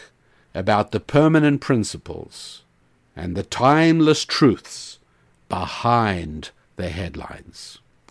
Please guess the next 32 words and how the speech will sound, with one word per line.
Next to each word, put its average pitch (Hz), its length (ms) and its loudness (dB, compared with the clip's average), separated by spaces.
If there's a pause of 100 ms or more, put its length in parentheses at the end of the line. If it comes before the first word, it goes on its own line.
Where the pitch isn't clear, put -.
(720)
Our 131 140 6
website 160 480 6
is 98 300 0
rabbi 120 540 4
daniel 120 600 2
lapin 87 460 -4
dot 85 260 -8
com. 98 320 -4 (920)
Visit, 131 460 0
please. 131 540 0
I 95 160 -4
appreciate 110 600 0
it, 127 200 -4
and, 92 460 -6
uh, 95 60 -4
you 95 260 -4
are 95 140 -2
able 101 280 -2
to 101 360 -6 (460)
do 175 200 2
good 180 360 2
for 196 240 6
us 196 180 6
all, 208 320 8
you 185 260 2
and 208 320 2
me, 117 440 4
by 101 180 -6
taking 139 420 -2
a 131 80 2
look 147 400 0 (380)
at 107 440 -10